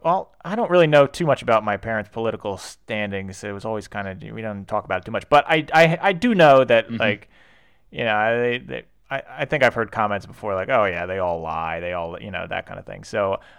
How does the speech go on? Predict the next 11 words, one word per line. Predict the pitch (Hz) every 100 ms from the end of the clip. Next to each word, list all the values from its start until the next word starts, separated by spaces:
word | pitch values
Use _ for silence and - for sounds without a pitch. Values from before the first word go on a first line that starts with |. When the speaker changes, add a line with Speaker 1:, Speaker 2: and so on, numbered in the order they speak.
| -
Speaker 1:
I | 139
know | 175
Speaker 2:
Right. | 156
Speaker 1:
that | 135 - - _ -
my, | 120 123 151
definitely | 139 160 110
my | 95
grandparents | 95 90 90 87
is | 90 90
always, | 78 85
like, | 69 -